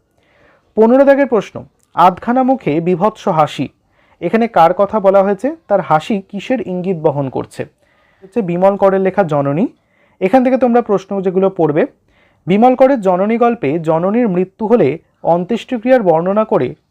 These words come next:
মার স্মৃতিকে ধরে রাখার জন্য পুত্রকন্যারা কী করলো তা নিজের ভাষায় বর্ণনা করো। অবশ্যই গল্পের মূল চরিত্র জননী চরিত্রটা দেখে রাখবে।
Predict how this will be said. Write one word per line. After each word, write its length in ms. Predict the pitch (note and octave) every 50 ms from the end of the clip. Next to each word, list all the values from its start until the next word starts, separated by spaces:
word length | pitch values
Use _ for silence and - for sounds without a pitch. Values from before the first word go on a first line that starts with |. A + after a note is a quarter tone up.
| -
মার 220 | D#3 E3 F3 G3 G3
স্মৃতিকে 500 | G3 - - G3+ F#3+ - A3+ G#3+ B3+ A3+
ধরে 240 | E3 D#3+ E3 F3
রাখার 260 | F3+ G3 F#3+ - G#3+ G3+
জন্য 220 | A#3 A#3 A#3 A#3+
পুত্রকন্যারা 720 | G3 G3+ F#3+ F#3 - - G3 - G#3+ G#3 G#3 G#3+ G#3+ B3
কী 240 | A#3+ _ - B3+ C4
করলো 360 | A#3+ - E3+ C3 B2 B2 D3+ - _ _ _ _ _ _ _ _ _ _ _ _ -
তা 80 | A3+ A#3
নিজের 280 | G#3+ G3 F3 G3 G3
ভাষায় 280 | F3+ G3 G3+ - C#4 C4+
বর্ণনা 360 | A#3+ E3+ D3+ C#3+ C3+ B2+ B2
করো। 240 | A#2+ B2 B2 A2+ - _ _ _ _ _ _ _ _ _ _ _ _ _ _ -
অবশ্যই 480 | E3 F#3 G#3+ A#3+ - - - C4 C#4+
গল্পের 460 | B3 G3 E3+ D#3+ E3 E3 A3 A3 G3+
মূল 300 | F3+ E3+ F3 F#3+ A3 A#3
চরিত্র 440 | A3 - G#3 F#3+ F#3+ F#3+ _ - A#3+
জননী 380 | F#3 E3 D#3 D3+ D#3+ E3+ F3+ F#3
চরিত্রটা 480 | F#3 F#3+ F3+ F3+ - - F3 F3 F#3
দেখে 240 | F3 E3 D#3 - E3
রাখবে। 340 | D#3+ E3 D#3 C#3+ D3+ G#3 C#4+